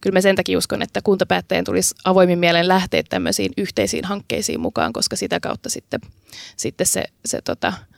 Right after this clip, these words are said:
alueellinen voimavara lisääntyy.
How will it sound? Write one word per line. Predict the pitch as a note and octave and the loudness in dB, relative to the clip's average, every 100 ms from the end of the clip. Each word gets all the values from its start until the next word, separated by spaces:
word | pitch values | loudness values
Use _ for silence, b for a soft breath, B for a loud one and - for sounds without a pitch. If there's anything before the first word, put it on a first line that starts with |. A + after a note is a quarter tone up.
| b - | b 4
alueellinen | F#3+ F3 E3+ D#3+ F3 F3 F#3+ B B B B - | 8 8 6 4 2 0 -2 B B B B 2
voimavara | E3+ - - F2 E2 | 4 4 2 2 0
lisääntyy. | A3 - - A#3+ A#3+ | -2 -2 -2 -4 -4